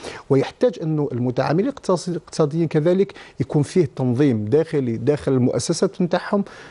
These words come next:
بحيث يكون التصدير نشاط كباقي النشاطات. ثالثا،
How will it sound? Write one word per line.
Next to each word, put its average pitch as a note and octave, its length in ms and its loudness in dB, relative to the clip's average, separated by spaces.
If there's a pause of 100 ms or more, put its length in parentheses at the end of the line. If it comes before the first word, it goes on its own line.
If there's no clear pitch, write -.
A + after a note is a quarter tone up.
(200)
بحيث D#3+ 340 2
يكون D3 320 0
التصدير E3+ 580 0 (200)
نشاط D3+ 480 -2
كباقي D#3 540 0
النشاطات. C3 640 -2 (640)
ثالثا، G3+ 480 0